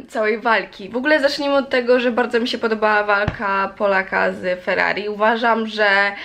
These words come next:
to, co zrobił Polak od zeszłego roku, to jest w ogóle... To jest w ogóle nie, nie do porównania, już nie mówiąc o tym.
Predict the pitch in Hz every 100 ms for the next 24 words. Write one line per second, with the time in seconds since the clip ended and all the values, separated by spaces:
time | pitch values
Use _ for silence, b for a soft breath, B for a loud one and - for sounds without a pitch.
0 | B B B - 220 226 226 220 220 233
1 | 233 214 214 202 254 240 214 220 214 214
2 | 214 220 220 214 208 202 196 196 - 240
3 | B B B B _ - B B B 247
4 | 247 262 415 403 349 330 349 453 440 302
5 | 349 247 214 190 196 214 - 254 277 294
6 | 311 311 247 214 196